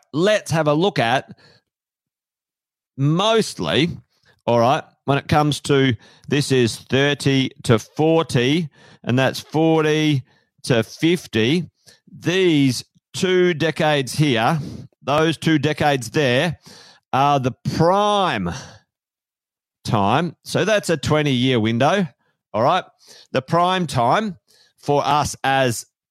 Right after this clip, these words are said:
investors to create wealth. Um, now, this kind of fifty to sixty, you know, still can work. But tell me,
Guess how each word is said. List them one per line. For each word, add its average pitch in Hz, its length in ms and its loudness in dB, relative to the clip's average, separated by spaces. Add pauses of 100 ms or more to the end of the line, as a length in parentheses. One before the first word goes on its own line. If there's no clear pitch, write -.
(220)
investors 117 720 -2
to 131 120 -2
create 117 500 -2
wealth. 139 440 -2 (560)
Um, 131 420 0 (420)
now, 131 400 0
this 147 320 -2
kind 139 220 0
of 117 100 -2
fifty 151 600 -2
to 120 100 0
sixty, 147 800 -2 (840)
you 135 80 -2
know, 135 100 0
still 185 340 -2
can 170 200 -2
work. 139 440 0 (600)
But 143 180 -4
tell 214 240 0
me, 147 320 -4